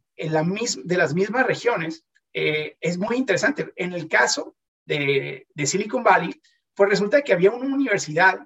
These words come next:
con una computadora que podía, eh, y con internet desde los ochentas, desde los setentas, no me, no me acuerdo exactamente qué, qué era,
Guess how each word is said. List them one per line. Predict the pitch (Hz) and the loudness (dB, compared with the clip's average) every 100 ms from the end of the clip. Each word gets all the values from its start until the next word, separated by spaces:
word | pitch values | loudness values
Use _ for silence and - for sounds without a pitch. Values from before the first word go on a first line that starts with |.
| _ _ | _ _
con | 185 185 | -6 -2
una | 202 240 | -2 -2
computadora | 226 180 170 151 151 202 208 | -4 -4 -2 2 6 6 6
que | 185 | 2
podía, | - 156 156 185 196 - _ _ | -6 -4 0 2 2 0 _ _
eh, | - 156 151 143 139 | -6 -4 -4 -6 -6
y | 160 | -4
con | 165 160 | -4 -2
internet | 151 156 160 226 240 _ _ _ _ | -4 -4 -2 -2 -4 _ _ _ _
desde | 175 156 160 | 0 2 2
los | 156 151 | 2 0
ochentas, | 143 - 214 254 226 170 | -4 0 -2 0 -2 -2
desde | 160 156 | -2 -2
los | 160 | -2
setentas, | 139 139 220 262 277 | -4 0 -2 -2 -4
no | |
me, | 302 208 208 190 | -4 -6 -10 -10
no | 175 190 | -4 0
me | 208 | 2
acuerdo | 208 | 4
exactamente | 196 196 185 202 185 | 4 4 0 -2 -2
qué, | 190 196 196 | 2 2 0
qué | - 196 | 0 2
era, | 175 151 | 4 2